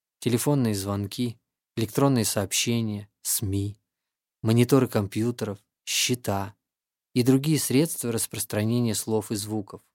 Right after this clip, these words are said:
Сегодня в аэропортах практически нереально найти хотя бы один уголок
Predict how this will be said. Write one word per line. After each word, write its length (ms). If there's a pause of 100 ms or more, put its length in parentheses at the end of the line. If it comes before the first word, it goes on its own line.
(120)
Сегодня 480
в 40
аэропортах 840
практически 580
нереально 460
найти 260
хотя 340
бы 120
один 260
уголок 480